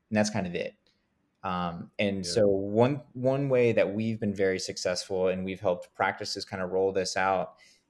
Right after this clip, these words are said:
Speaker 1: is doing this sort of, like, on-demand training. So creating, like, a,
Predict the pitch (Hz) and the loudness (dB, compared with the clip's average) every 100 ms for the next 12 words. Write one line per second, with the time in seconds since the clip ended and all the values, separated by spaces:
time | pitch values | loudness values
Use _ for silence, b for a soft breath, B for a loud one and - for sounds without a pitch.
0 | _ 104 95 90 - 113 110 107 95 90 | _ 2 2 0 -2 0 2 0 -2 -4
1 | 87 - 101 95 90 87 87 - 107 101 | -4 -4 -2 -2 -2 -4 -8 -6 0 0
2 | 107 98 95 92 98 120 - 131 139 156 | 2 0 -2 -2 -4 -6 -6 -8 -6 -6
3 | 165 - 98 92 90 - 110 107 107 101 | -8 0 0 0 -4 -8 -2 0 0 -2
4 | 92 - 90 90 | -4 -2 -2 -4